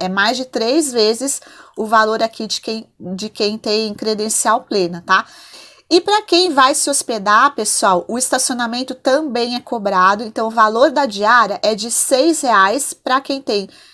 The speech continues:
é, a carteirinha, né, de credencial plena, e pra quem é visitante é doze reais, tá bom?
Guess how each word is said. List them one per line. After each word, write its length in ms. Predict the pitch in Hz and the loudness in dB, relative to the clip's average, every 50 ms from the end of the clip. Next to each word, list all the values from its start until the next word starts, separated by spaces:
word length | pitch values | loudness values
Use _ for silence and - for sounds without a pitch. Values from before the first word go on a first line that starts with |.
| _ _ - | _ _ -2
é, 160 | 202 202 202 | 2 2 2
a 60 | 202 | 2
carteirinha, 760 | 208 - - 202 202 - - 214 208 202 208 247 370 453 - | 2 0 -4 -4 -4 -2 -2 -2 -2 -2 -4 -6 -8 -6 -6
né, 240 | 233 220 226 277 339 _ _ _ _ - | -6 -4 -4 -6 -6 _ _ _ _ -12
de 140 | 175 180 214 | -8 -8 -8
credencial 640 | - - 208 208 196 202 196 202 - - 220 196 208 | -6 -4 -2 -2 0 -2 -2 -4 -2 -2 -2 -2 -2
plena, 480 | - - 233 226 240 269 311 349 403 427 - | -4 -4 -2 0 2 2 0 0 -4 -8 -4
e 140 | - 339 359 | -2 -2 -2
pra 180 | 359 349 381 - | 0 -2 -4 -4
quem 240 | - 330 294 294 285 | -2 -2 -2 -2 -2
é 60 | 277 | -2
visitante 880 | 240 269 262 226 269 294 - - 269 208 208 226 247 - - 320 - - | -2 -4 -4 -4 -4 -6 -4 0 2 2 2 0 -2 -4 -6 -6 -4 -2
é 160 | 233 233 240 | -2 -2 -2
doze 640 | 233 214 202 220 214 208 214 214 220 214 220 226 | -2 -6 -4 -2 0 2 2 0 0 -2 -4 -8
reais, 420 | 233 262 254 208 - - - - - | -6 -4 -2 -2 -2 -4 -6 -12 -12
tá 100 | - 160 | -10 -4
bom? 360 | 165 196 233 330 392 427 - | 2 4 4 4 2 0 -6